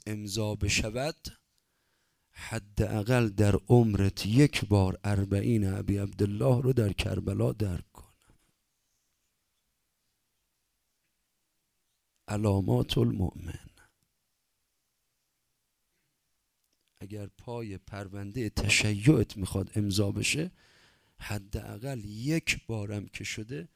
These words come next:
اربعین کربلا رو درک کنیم. خب، حالا ما جامونده ها چیکار کنیم؟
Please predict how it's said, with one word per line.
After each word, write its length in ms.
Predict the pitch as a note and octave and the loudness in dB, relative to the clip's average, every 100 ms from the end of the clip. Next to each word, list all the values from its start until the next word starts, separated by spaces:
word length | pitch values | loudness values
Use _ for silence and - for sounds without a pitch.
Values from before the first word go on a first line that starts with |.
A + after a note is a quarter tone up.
| _ _ _ _ _ | _ _ _ _ _
اربعین 760 | G2+ G2+ G2+ G#2 G2 B2 G#2 | -14 -12 -12 -14 -12 -12 -12
کربلا 600 | F#2 - F#2+ G2 G2+ A2+ | -14 -18 -18 -18 -18 -18
رو 120 | C3+ C#3 | -20 -18
درک 380 | G#2 F#2 - | -18 -18 -20
کنیم. 180 | _ _ _ _ _ _ _ _ _ _ _ _ _ _ _ | _ _ _ _ _ _ _ _ _ _ _ _ _ _ _
خب، 220 | - - - - _ _ _ _ _ _ _ _ _ _ _ _ _ _ _ _ - - - - - - _ _ _ _ | -16 -14 -14 -20 _ _ _ _ _ _ _ _ _ _ _ _ _ _ _ _ -18 -18 -18 -20 -20 -20 _ _ _ _
حالا 240 | - C3+ D3+ | -6 -4 -2
ما 160 | D3+ | -4
جامونده 540 | D3+ C3+ B2 B2 A2+ A2+ | -4 -2 -4 -4 -4 0
ها 180 | B2 C#3+ | 2 2
چیکار 340 | - A#2+ G#2+ | 4 4 4
کنیم؟ 480 | - F#2+ F#2 E2 | 2 0 0 -4